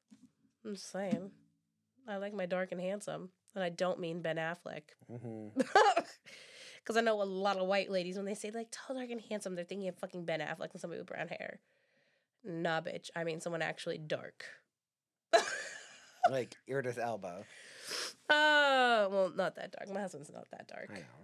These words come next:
Speaker 1: But, you know.
Speaker 2: Hurry these things up.
Speaker 1: I'm sorry.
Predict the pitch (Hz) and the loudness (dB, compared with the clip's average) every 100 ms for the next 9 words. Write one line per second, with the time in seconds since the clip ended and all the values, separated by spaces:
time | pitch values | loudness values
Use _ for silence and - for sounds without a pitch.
0 | - 262 240 - 180 135 - - - - | 0 4 4 0 -4 -4 -6 -16 -20 -20
1 | - - - 208 262 277 277 - 247 240 | -20 -20 2 6 6 6 -2 2 2 4
2 | 196 208 151 - 330 440 508 - - 285 | 6 6 6 6 6 6 4 -2 -4 -2
3 | 330 453 440 214 87 - | 2 4 4 2 0 -4